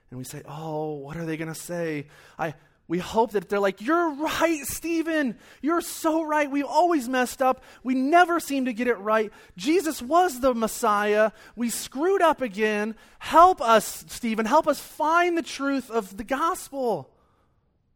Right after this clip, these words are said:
What can we do, Stephen?" Unfortunately, that's not their response. Not these guys.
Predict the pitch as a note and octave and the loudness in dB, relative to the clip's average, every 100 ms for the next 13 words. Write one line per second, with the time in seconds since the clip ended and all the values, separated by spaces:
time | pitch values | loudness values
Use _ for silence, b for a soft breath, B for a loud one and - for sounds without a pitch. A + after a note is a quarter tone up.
0 | _ _ _ C#4 D#4 F4 E4 D4 - D#4 | _ _ _ -12 -6 -2 -2 -4 -8 -8
1 | F#4 F4+ F#4 - G3+ D3 B2 G2+ E2 _ | -2 -2 -4 -8 -8 -8 -10 -12 -18 _
2 | _ _ _ _ _ _ _ _ _ _ | _ _ _ _ _ _ _ _ _ _
3 | _ _ _ _ _ _ _ _ _ - | _ _ _ _ _ _ _ _ _ -20
4 | A#2 - D3 - C#3 B2+ B2+ C3+ D#3 A#2+ | -18 -10 -10 -10 -10 -10 -10 -12 -12 -12
5 | A#2 A2 - G2+ F#2 - F#2+ F#2 F2 - | -12 -14 -14 -14 -14 -18 -20 -18 -18 -20
6 | - _ _ _ _ _ _ _ _ _ | -20 _ _ _ _ _ _ _ _ _
7 | _ _ _ _ _ _ _ _ _ _ | _ _ _ _ _ _ _ _ _ _
8 | _ - C#3+ E3 E3 D#3 A#2+ B2 A2+ C#3+ | _ -10 -8 -8 -10 -10 -8 -8 -6 -6
9 | F#3 - | -8 -12